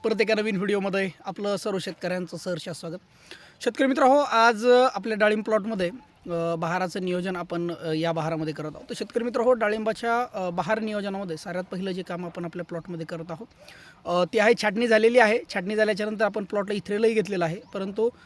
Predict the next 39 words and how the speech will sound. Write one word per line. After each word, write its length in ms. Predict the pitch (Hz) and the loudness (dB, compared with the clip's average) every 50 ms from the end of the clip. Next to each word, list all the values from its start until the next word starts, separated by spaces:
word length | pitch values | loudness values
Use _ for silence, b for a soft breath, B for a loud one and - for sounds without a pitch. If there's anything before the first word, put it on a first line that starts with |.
| b b b b b - | b b b b b 0
बागेला 260 | 175 185 190 226 240 | 2 4 6 4 4
पाणी 300 | - - 226 220 233 254 | 4 6 4 4 4 4
फोडण्याच्या 440 | - 254 240 214 247 240 - 247 240 | 4 2 2 4 4 2 6 6 6
अगोदर, 260 | 233 233 220 175 185 | 6 6 4 2 0
अ, 520 | - - - 180 175 175 180 180 180 185 190 202 202 185 190 | -4 -4 -6 -2 0 2 2 2 2 0 -2 -4 -6 -2 0
रेग्युलरली 480 | 208 202 190 240 240 247 247 247 240 | 0 0 0 4 4 4 4 4 4
जो 80 | 240 247 | 2 4
डाळिंबामधला 680 | 214 233 226 233 233 226 214 220 220 233 208 - 165 | 6 6 6 6 6 4 4 2 2 2 2 -2 -2
सर्वात 280 | - - 220 220 226 214 | 0 0 0 0 2 0
मोठा 220 | 214 208 196 214 | 0 -2 -4 -2
प्रॉब्लेम 380 | 202 202 196 185 196 196 185 170 | 0 0 -2 -2 -2 -2 -4 -4
आहे, 100 | 180 - - | -6 -4 -4
तो 80 | 202 | -2
आहे 120 | 190 185 208 - - | -2 -2 -4 -4 -6
पिनहोल 280 | 202 202 196 214 233 | -4 -2 0 0 0
बोररचा. 380 | 208 202 190 175 165 151 - 165 | 0 0 0 0 -2 -2 -4 -8
आणि 240 | - - 175 165 170 - | -10 -8 -6 -6 -6 -4
पिनहोल 280 | - 180 185 196 214 220 | -4 -4 -2 -2 -2 -2
बोररच्या 580 | 196 196 202 196 208 214 208 208 - - 233 214 | -2 -2 0 2 0 0 0 -2 -6 -4 -6 -4
कव्हरेजसाठी 580 | - 220 196 196 175 180 - - 185 156 156 156 - B B B B B B B | -4 -4 -4 -2 -2 -4 -4 -4 -6 -6 -6 -10 -12 B B B B B B B
आज 120 | - 190 202 | 0 4 4
आपण 200 | 196 190 226 202 | 4 4 2 -2
आपल्या 180 | 190 214 202 | 0 -2 -4
प्लॉटमध्ये 400 | 190 208 196 190 185 202 190 190 | -2 -2 -2 -2 -2 -4 -6 -6
खोड 180 | - - 196 196 | -4 -4 -2 -2
धुण्याचा 300 | 190 175 175 175 165 185 | 0 0 0 0 -2 -2
कार्यक्रम, 440 | 165 175 180 180 175 190 208 247 285 - | -2 0 -2 0 -2 -2 -4 -6 -6 -6
अ, 120 | - 175 160 151 | -4 -4 -2 0
किंवा 200 | 180 185 180 - | 0 -2 0 0
खोड 120 | 233 240 | 0 0
धुणं 280 | 220 202 202 202 220 254 320 - - | 0 0 2 0 0 0 -2 -6 -2
आपल्या 300 | - 175 175 - 175 175 | 0 0 0 2 0 0
प्लॉटमध्ये 380 | - 180 170 165 170 170 165 165 | 2 0 0 0 0 -2 -2 -2
चालू 220 | 156 165 165 170 | -2 -2 -2 -2
आहे. 420 | 226 - - - - - - - - | -4 -6 -10 -20 -20 -20 -10 0 0
तर 60 | 247 | 4
शेतकरी 280 | - 240 - - 277 | 4 4 4 4 4
मित्र 180 | 247 262 254 262 | 6 8 10 10
हो, 80 | 277 | 10